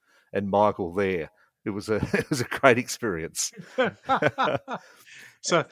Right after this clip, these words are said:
Speaker 2: so in other pubs throughout the country, drugs are being pushed under the table, but in, in Nottingham, it's metal. It's <laughs> twenty-eight mil Brunswickers.
Speaker 1: It, it's just as heavy, Ken,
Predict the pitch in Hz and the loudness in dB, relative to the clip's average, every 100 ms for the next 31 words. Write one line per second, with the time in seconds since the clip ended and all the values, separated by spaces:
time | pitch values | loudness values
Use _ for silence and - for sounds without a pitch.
0 | _ - 180 175 147 - - 151 170 180 | _ 0 4 6 4 -2 -8 0 2 2
1 | 175 185 - - 165 156 143 - 170 135 | 0 -2 -2 0 4 4 2 0 -2 -2
2 | 156 143 139 156 160 127 117 135 120 - | -6 -4 0 -2 -2 -6 0 0 0 -4
3 | 139 - 143 127 123 123 - 127 127 120 | -6 -2 -4 -2 -6 -4 0 2 2 0
4 | 127 120 127 135 143 135 143 151 147 143 | -2 0 -2 0 -4 -4 -4 -2 2 2
5 | - 156 135 135 127 _ - _ _ 139 | 2 -4 0 -2 -4 _ -20 _ _ -12
6 | 135 131 135 120 117 110 - 143 131 - | -12 -10 -8 -6 -6 -10 -12 -16 -14 -12
7 | 143 117 175 139 208 - 202 190 180 175 | -12 -10 -6 -6 -6 -4 0 2 2 2
8 | 156 139 147 139 123 117 - 104 - _ | 0 2 0 0 -2 -4 -6 -10 -10 _
9 | _ - - - - 117 - 113 - - | _ -20 -20 -18 -6 -6 -4 -8 -8 -2
10 | 127 - - 123 104 107 92 92 92 143 | -2 -2 -2 0 0 -2 -4 -4 -4 -6